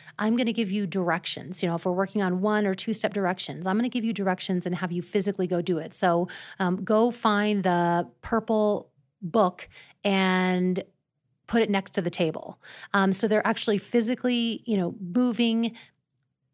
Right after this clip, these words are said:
and doing something, but we're still able to address those goals. And so I think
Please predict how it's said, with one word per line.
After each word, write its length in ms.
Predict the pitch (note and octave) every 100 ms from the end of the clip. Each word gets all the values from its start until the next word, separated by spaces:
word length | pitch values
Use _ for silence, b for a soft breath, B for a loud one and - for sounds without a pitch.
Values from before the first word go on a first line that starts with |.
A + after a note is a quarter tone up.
| -
and 220 | G3 F3+
doing 240 | A#3+ B3 A#3
something, 520 | A3 G#3+ A3+ G#3+ G#3
but 260 | F#3 F#3+ -
we're 140 | G#3
still 320 | G3+ - G3+
able 200 | - F#3+ F#3+
to 120 | F#3+
address 300 | F3 F3+ -
those 200 | E3 E3
goals. 460 | F#3+ F3+ D3+ F3+
And 140 | F3+ F#3
so 180 | G3+ F#3
I 120 | G#3
think 420 | G3+ A#3+ A#3+ -